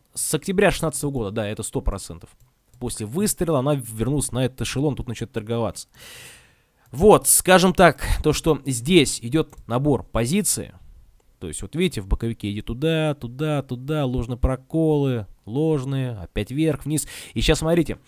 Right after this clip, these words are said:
щас акция стоит на середине своего боковика, на поддержке исторической. Вот видите, я ее провел здесь, вам показать, она была сопротивлением, была поддержкой, поддержкой, сопроти-, э, поддержкой, сопротивлением была. Видите, ложный пробой здесь был, вот он, ложный пробой.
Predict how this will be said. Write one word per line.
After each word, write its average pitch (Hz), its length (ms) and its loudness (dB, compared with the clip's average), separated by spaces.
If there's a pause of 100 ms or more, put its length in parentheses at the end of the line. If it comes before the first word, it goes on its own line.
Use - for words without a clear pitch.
(140)
щас 160 320 0
акция 147 380 2
стоит 135 420 0
на 139 200 2
середине 127 380 -2
своего 117 200 0
боковика, 131 420 2
на 160 320 6 (260)
поддержке 147 640 8
исторической. 131 680 0
Вот 113 180 -4
видите, 165 240 0
я 117 80 0
ее 117 100 2
провел 156 400 6
здесь, 110 320 -4
вам 117 180 -2
показать, - 280 6
она 131 160 2
была 131 100 0
сопротивлением, 120 720 2
была 151 160 4
поддержкой, 117 720 0 (480)
поддержкой, 131 680 6
сопроти-, - 520 0
э, 131 140 2
поддержкой, 131 720 2
сопротивлением 139 920 6
была. 107 120 0
Видите, 151 180 0
ложный 120 320 -2
пробой 117 380 2
здесь 98 140 -4
был, 92 180 -4
вот 101 180 -4
он, 92 80 -10
ложный 98 280 -6
пробой. 98 380 -6